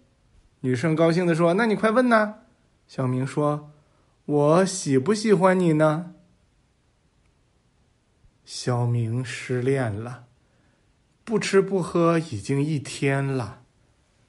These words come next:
他听见妈妈在门外跟爸爸说：“你进去看看他。”他爸推开了门，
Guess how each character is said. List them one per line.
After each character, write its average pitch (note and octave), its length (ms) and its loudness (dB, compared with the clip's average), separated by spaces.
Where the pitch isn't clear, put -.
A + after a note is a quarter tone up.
他 C3+ 160 -2
听 C3 340 -2
见 A#2 460 -2
妈 C3 340 0
妈 A#2+ 300 -2
在 C3 180 -2
门 A#2 300 -4
外 C#3+ 280 0
跟 D3+ 240 -4
爸 D3+ 280 0
爸 A#2+ 120 -2
说 A#2+ 520 -2
：“你 A#2 80 -2
进 F3+ 160 -4
去 F3+ 120 -2
看 A3+ 280 -2
看 F3 100 2
他。” A2 280 -8
他 B2+ 220 -2
爸 A#2+ 460 0
推 D3+ 280 -2
开 E3+ 220 -2
了 D3+ 100 0
门， A#2 440 -2